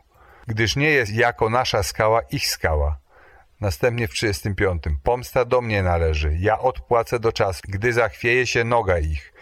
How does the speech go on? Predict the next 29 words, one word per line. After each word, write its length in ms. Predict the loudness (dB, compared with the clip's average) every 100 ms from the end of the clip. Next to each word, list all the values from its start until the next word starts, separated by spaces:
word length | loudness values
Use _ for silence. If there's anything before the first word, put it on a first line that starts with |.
| -10
Gdyż 260 | -2 0 0
bliski 400 | 0 -2 -2 0
jest 180 | 0
dzień 220 | 0 -2 -2
klęski 480 | 0 0 0 -4
ich 300 | -4 -4 -4
i 60 | -6
śpieszą 420 | -4 -2 0 -2
się 140 | 0 -2
ich 140 | -2
przeznaczenia". 800 | -2 -2 0 -2 0 0 0 -2 -8 -20 -20 -20 -20 -10
"Gdyż 300 | -4 -2 -2
Pan 240 | 0 0 0
upomni 540 | -4 2 2 2 0
się 220 | 0 0
o 80 | 0
prawo 420 | 0 0 2 2
ludu 320 | 2 0 0 -2
swego, 440 | 0 0 0 0
ulituje 600 | -2 -2 -2 -2 0 0
się 140 | 0
nad 200 | 0 -2
sługami 520 | -4 -6 0 0 0 -6
swoimi, 540 | -4 -2 0 0 -4
gdy 180 | -4 0
zobaczy, 560 | 2 2 2 0 -4 -4 -12 -20 -20 -6
że 140 | -2
znikła 440 | 0 0 0 2 0
siła 440 | 0 0 2 0